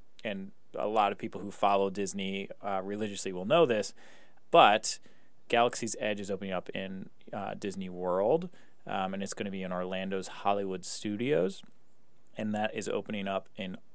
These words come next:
August, uh, um, on August twenty-ninth. There have already hired seventeen hundred employees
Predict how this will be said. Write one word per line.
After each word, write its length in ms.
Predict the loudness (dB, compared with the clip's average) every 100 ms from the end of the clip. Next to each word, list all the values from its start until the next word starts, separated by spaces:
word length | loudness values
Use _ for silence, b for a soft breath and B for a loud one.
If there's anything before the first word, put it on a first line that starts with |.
| 2
August, 640 | 4 4 0 -2 -2 -6 -10
uh, 60 | -12 -6 -6 -4 -4 -8
um, 180 | -10 -10 -6
on 200 | -6 -4
August 400 | -2 0 -2 -4 -6
twenty-ninth. 800 | -6 -4 -4 -4 -4 -4 -6 -10 b b b b b -14
There 640 | -2 2 4 6 6 2 0 -10
have 260 | -4 -4 -2
already 420 | 4 6 6 4 0
hired 580 | 4 6 6 4 0 -2
seventeen 560 | 0 2 2 0 -4
hundred 300 | -2 0 0
employees 920 | -2 -4 -6 -2 -2 -2 -6 -6 -8